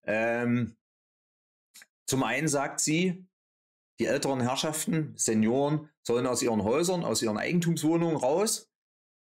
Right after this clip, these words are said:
Die dürfen die dann vermieten, aber nur zu einem fairen Mietzins. Das heißt also, der ist dann wahrscheinlich noch gedeckelt. Und das wiederum, äh, diese Einnahmen werden dann steuerlich irgendwie begünstigt. Was ist denn das für ein Blödsinn? Ja, also man muss sich das mal auf der Zunge zergehen lassen.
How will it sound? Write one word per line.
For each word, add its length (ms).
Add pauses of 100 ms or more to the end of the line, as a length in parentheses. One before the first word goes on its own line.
(140)
Die 80
dürfen 300
die 100
dann 200
vermieten, 680 (560)
aber 160
nur 180
zu 140
einem 220
fairen 360
Mietzins. 540
Das 140
heißt 200
also, 180
der 200
ist 160
dann 100
wahrscheinlich 500
noch 160
gedeckelt. 600 (760)
Und 80
das 160
wiederum, 540
äh, 500
diese 300
Einnahmen 480
werden 260
dann 160
steuerlich 460
irgendwie 320
begünstigt. 580
Was 160
ist 140
denn 120
das 200
für 100
ein 100
Blödsinn? 440 (200)
Ja, 180
also 180
man 160
muss 100
sich 140
das 160
mal 100
auf 140
der 120
Zunge 260
zergehen 340
lassen. 260